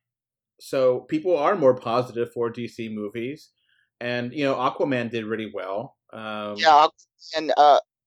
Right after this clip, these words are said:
Speaker 2: you know, it, it crossed the billion dollar mark. Uh, Shazam made enough that it's got a sequel guaranteed.
Speaker 1: You say Marvel will get a backlash because they're disappointed with Endgame.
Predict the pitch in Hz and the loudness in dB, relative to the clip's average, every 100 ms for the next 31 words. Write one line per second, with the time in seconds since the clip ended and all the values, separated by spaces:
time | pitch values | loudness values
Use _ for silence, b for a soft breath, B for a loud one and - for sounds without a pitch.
0 | - 156 151 135 156 - 156 - _ - | -8 -6 0 0 0 2 2 2 _ -2
1 | 165 - 165 151 - - 143 135 131 123 | -2 2 4 4 0 -2 0 0 2 2
2 | 127 127 131 139 - - - 117 117 123 | 4 2 2 2 -2 -6 4 6 6 4
3 | b b b b b _ - 147 143 151 | b b b b b _ -2 -2 4 6
4 | 160 170 160 156 151 147 160 156 - 151 | 8 6 6 6 6 6 6 6 4 6
5 | 143 - 143 131 - - 147 139 139 - | 6 6 4 2 -2 4 6 6 4 -2
6 | 143 156 175 156 131 120 120 - 120 123 | -8 -2 0 2 2 0 -2 -6 -2 -2
7 | 131 _ - 135 127 151 135 135 147 165 | -4 _ -10 -8 -4 -2 -2 -2 0 0
8 | 147 139 139 127 123 131 - 156 156 - | 0 0 0 2 0 0 -2 -2 -2 -6
9 | 135 120 - 131 127 127 107 - 139 - | -10 -8 0 0 0 -6 -6 -8 -6 -6
10 | 131 - 151 147 139 131 131 120 131 110 | -8 -10 -8 -6 -4 -6 -4 -4 -2 -4
11 | 98 80 | -8 -12